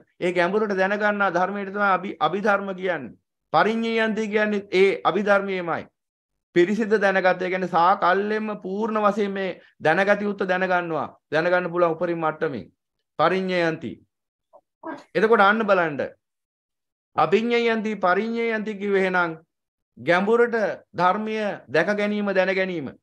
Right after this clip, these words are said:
එහෙනම් අන්නේ ගැඹුරට දකින්න, දැනගන්න ධර්මයට තමයි අභිධර්මය කියන්නේ. ඒක පොත කියවලා ලබන්න පුළුවන් දැනුමක් නෙවෙයි. වැඩක් නෑ, බොරු වැඩ කරන්න එපා. ඒක තමයි කිව්වේ කරන්න ඕන දේ නෙවෙයි කරන්නේ, හැමතිස්සෙම නොකරන්න ඕන දේමයි.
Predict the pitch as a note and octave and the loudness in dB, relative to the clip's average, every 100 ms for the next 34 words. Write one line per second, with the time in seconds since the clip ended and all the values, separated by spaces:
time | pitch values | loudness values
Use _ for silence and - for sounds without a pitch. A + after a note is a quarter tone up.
0 | _ - F#3 G3 F3 C3+ F3 G#3+ A3 G#3+ | _ -2 0 2 0 0 0 0 -4 -2
1 | E3 E3+ G3+ G#3 F#3+ F#3 G#3 G3 E3+ - | 0 0 -2 -4 -2 -2 -2 -6 -8 -12
2 | _ A#2 D#3 E3+ G3+ G3+ G3 F3 F3+ F#3 | _ -2 0 2 0 -2 0 0 0 0
3 | F#3+ F#3 F#3+ F3+ E3 G3 G3 F#3+ F3+ F3 | -6 -6 -2 -2 0 2 2 0 -6 -4
4 | F3+ E3 B2 - _ - F3 G#3+ E3+ F3+ | -4 -4 -10 -16 _ -6 -6 -2 -2 2
5 | A#3 A3 A#3 A3+ A3 G#3+ G#3+ G#3 G3+ G#3+ | 2 4 4 4 4 2 0 0 -2 0
6 | G3+ G3 G3 G3 F#3 F3+ F#3 F#3+ A#2+ - | 0 0 -2 -2 -4 -4 -4 -4 -6 -14
7 | _ C3 E3 G3 G3+ G3+ F#3 A3 A#3 A#3+ | _ 0 2 2 0 -2 0 2 2 2
8 | A#3+ A#3+ A#3+ C4 G#3 A2+ - _ _ D#3+ | -2 -2 0 0 0 -2 -12 _ _ -4
9 | E3+ G3 A3+ A#3 A#3 A3 F#3 F#3 G#3 A3+ | -2 -2 -2 -2 -4 0 2 2 0 -2
10 | G#3+ G#3 A#3 A3+ A#3 A3+ A3 A3 G#3 G#3+ | -2 0 -2 -2 -2 -2 -4 -6 -4 -4
11 | G#3+ G#3 G3 G3+ G#3 G3+ F#3+ F#3+ A#3+ A#3 | -2 -4 -4 -6 -6 -2 -2 0 2 2
12 | A3 G#3+ G3+ F#3+ F#3+ E3+ | 0 -4 -2 0 0 -2